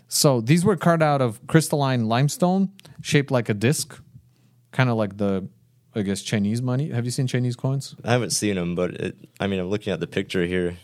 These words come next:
Speaker 2: It looks like a pre-industrial wheel, I guess. Like
Speaker 1: Yeah, yeah. It, it's essentially like, uh, they say a disc, but it's more like a donut,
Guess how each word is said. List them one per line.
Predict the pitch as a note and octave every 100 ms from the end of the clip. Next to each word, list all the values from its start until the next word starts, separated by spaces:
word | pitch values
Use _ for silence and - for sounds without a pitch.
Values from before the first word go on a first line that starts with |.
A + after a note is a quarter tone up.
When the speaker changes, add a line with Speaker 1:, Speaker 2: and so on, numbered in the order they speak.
| -
Speaker 2:
It | -
looks | G2+ G2+
like | G#2 F#2+
a | F2+ E2 D#2+ - -
pre-industrial | - G#2 F#2+ G2 F#2+ - G2 F#2 E2 - - _ _ _ _ _ - -
wheel, | F#2+ F#2 G2 G#2 G2 F#2
I | - G2
guess. | F#2+ G2 F#2+ -
Like | G2+ - - _ - - _ C3
Speaker 1:
Yeah, | F#3+ G3 - _ _
yeah. | C3+ D#3 B2+ - - _ _
It, | B2 C3+
it's | C3 A#2+
essentially | A#2+ C#3+ C3 B2+
like, | A2+ G#2+ -
uh, | A2
they | A#2 A2
say | A2 A#2
a |
disc, | F#2 G#2+ F#2
but | -
it's | F#2 -
more | G#2
like | F#2+
a | F2
donut, | F2+ F#2 F2